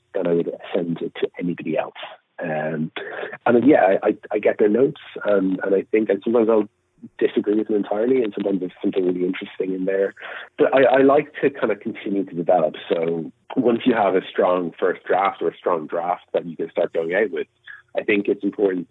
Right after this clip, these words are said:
that you, for me, that the producer can start the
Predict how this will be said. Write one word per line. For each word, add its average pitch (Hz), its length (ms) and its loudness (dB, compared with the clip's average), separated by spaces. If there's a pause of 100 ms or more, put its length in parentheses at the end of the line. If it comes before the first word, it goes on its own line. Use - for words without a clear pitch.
that 90 160 0
you, 80 640 -4
for 95 60 -2
me, 87 320 -2
that 85 160 0 (240)
the 85 100 -2 (160)
producer 80 680 0 (400)
can 87 140 -4 (140)
start 113 340 2 (100)
the 87 340 2